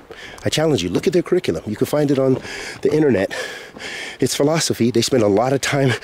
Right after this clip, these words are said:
studying rhetoric and philosophy, and, and you don't have anything really called creed. They don't really study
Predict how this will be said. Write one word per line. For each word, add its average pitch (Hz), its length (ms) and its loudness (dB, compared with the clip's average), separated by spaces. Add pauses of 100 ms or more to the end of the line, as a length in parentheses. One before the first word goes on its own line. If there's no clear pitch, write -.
(180)
studying 120 400 2
rhetoric 120 380 2
and 92 100 -2
philosophy, 117 600 -2 (600)
and, 127 160 2 (100)
and 139 120 4
you 147 80 4
don't 151 160 4
have 151 140 0
anything 156 440 4
really 156 340 4
called 160 380 -2
creed. - 440 0
They 139 100 2
don't 151 180 2
really 170 220 4
study 175 440 0